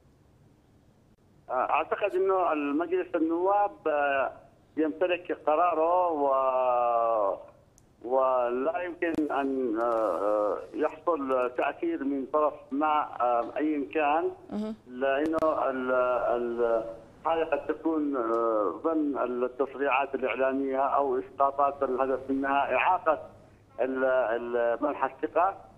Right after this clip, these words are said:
Speaker 1: لكن
Speaker 2: مهم.
Speaker 1: مجلس النواب، آه، يتمتع بالاستقلالية في منح الحكومة الثقة، آه، وفقا لما ي-، تطرحه الحكومة من برنامج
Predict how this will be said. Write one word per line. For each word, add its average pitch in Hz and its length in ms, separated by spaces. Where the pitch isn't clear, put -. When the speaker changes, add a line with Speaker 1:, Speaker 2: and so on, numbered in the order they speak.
Speaker 1:
لكن 160 200
Speaker 2:
مهم. 185 160
Speaker 1:
مجلس 160 280
النواب، 160 540
آه، 139 200
يتمتع 143 480
بالاستقلالية 151 800
في 151 240
منح 147 320
الحكومة 131 1000
الثقة، 185 500
آه، 156 440
وفقا 165 920
لما 156 480
ي-، 139 720
تطرحه 151 320
الحكومة 147 440
من 143 260
برنامج 151 520